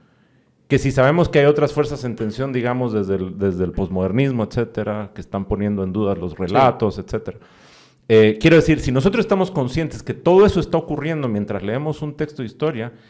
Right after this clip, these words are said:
Speaker 1: y ahí sí, nos problematizamos con él, lo leemos desde una si-, desde una posición problemática, permanentemente,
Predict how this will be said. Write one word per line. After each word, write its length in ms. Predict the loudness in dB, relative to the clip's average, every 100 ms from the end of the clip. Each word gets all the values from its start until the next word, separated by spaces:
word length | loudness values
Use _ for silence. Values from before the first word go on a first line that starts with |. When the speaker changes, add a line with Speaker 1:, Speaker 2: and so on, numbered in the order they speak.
| _ _ -4
Speaker 1:
y 380 | -2 -2 -8 -20 -20 _ -2
ahí 200 | -2 0
sí, 360 | 0 -2 -4 -16 -20 _ _
nos 220 | 0 0 0
problematizamos 1000 | 2 4 4 2 0 -4 -2 0 0 -4
con 180 | -6 -6
él, 200 | -8 -14 -20 _ _ -2
lo 160 | 0
leemos 380 | 2 2 0 0
desde 180 | 0 0
una 200 | -2 -2
si-, 160 | -4 -12
desde 260 | -10 -8 -4
una 140 | -4
posición 380 | -4 -6 -6 -6
problemática, 680 | -4 -4 -4 -6 -8 -14 -16 -20 _ _ 0
permanentemente, 840 | 0 2 0 -2 -2 -4 -4 -12